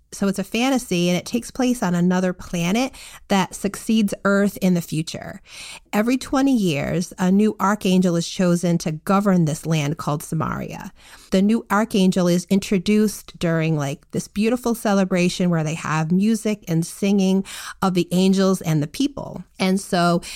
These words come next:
not only is this celebration of singing for all the people, but the archangel also has to have a new bride.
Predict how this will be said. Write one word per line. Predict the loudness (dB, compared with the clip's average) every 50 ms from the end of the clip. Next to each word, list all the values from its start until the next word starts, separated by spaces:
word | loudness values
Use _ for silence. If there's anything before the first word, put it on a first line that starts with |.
| -12 -6 -2
not | 0 0 0 0 0
only | 0 2 2 4 2 2 2 0 0 -2 -2 -2
is | -2 -2 -2
this | -2 -4 -8 -8
celebration | -6 -4 -2 0 0 0 0 0 0 0 0 0 0 -2 -2 0 0 -2 -4 -6
of | -8 -8 -8
singing | -8 -6 -2 0 0 2 2 0 0
for | -2 -2 -2
all | -2 -2 -2
the | -4
people, | -6 -4 -4 -4 -2 -2 -2 -2 -2
but | -2 -2 0 0 0 -2 -4 -8 -18 -16 -16 -16 -18 -18 -16 _ -6
the | -4 -2 -2 -2 0
archangel | 2 2 2 2 2 2 4 4 4 4 2 2 0 0 0 0
also | 0 -2 -2 0 -2 -2
has | -2 -2 -2 -2 -4 -4 -4
to | -6
have | -2 -2 0 0 2
a | 2
new | 2 2 0
bride. | -2 -2 -2 -2 0 0 -2 -4 -6 -8 -10 -12 -12